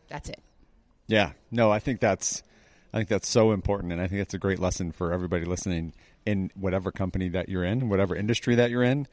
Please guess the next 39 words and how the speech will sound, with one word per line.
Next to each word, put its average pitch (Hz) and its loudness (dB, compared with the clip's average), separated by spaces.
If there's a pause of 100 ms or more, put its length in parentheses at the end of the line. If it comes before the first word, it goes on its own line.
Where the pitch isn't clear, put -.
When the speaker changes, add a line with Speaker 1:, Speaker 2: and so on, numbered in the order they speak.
(400)
Speaker 2:
uh, 92 -2
especially - -2
with 95 -2
today's 90 -2
labor 90 -2
market, 107 -4
and 90 -6
you, 92 -12
you 95 -6
just 95 -4
gotta 87 0
have 85 -4
that 82 -6
process 87 -4
locked 80 -6
tight 101 -2 (180)
and 85 -6
everybody 82 -6
that's 73 -10
in 98 -4
it. - -8 (320)
Speaker 1:
Yeah, 196 -12 (140)
absolutely. 165 -6
And 185 -2
we 285 0
do, 202 -4
we 240 -4
also, 175 -2 (320)
just 381 -4
for - -2
the 180 2
whole 233 6
process, 139 -4
we 185 -2
measure 147 0
the 139 -6
candidate 147 -6
experience 151 -4
from 139 -8